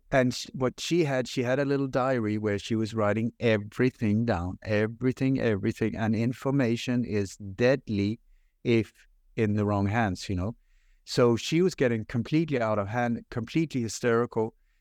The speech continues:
And she was starting to make threats. She was calling the White House. She was saying, "I'm gonna, you know, I'm gonna do this, I'm gonna do that if you, if you don't, um, yeah, let me in again," because she had been pushed out into the cold.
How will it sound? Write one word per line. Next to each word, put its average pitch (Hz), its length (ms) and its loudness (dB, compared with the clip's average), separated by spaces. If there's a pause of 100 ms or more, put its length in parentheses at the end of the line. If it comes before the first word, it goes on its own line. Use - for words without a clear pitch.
And 123 220 0
she 156 280 0
was 151 120 0
starting 120 400 2
to 117 280 0
make 107 320 -2
threats. - 420 0
She 113 140 -2
was 101 160 0
calling 117 380 0
the 120 80 0
White 113 280 0
House. 113 300 -4
She 104 160 -4
was 92 100 -4
saying, 110 320 0
"I'm 101 220 -4
gonna, 113 360 0 (120)
you 113 100 0
know, 101 140 0
I'm 95 120 -2
gonna 113 220 0
do 131 220 0
this, 123 260 0
I'm 117 140 0
gonna 123 240 0
do 123 160 0
that 117 260 0
if 120 220 -4
you, 110 320 -2 (520)
if - 240 0
you 113 120 4
don't, 113 340 4 (140)
um, 98 600 2 (1500)
yeah, 107 200 0 (480)
let 107 240 2
me 110 160 4
in 160 100 4
again," 110 240 2
because 101 260 -2
she - 140 -2
had 113 180 2
been 98 320 -4
pushed 110 280 0
out 101 180 2
into 101 260 -6
the 95 100 -8
cold. 127 420 -4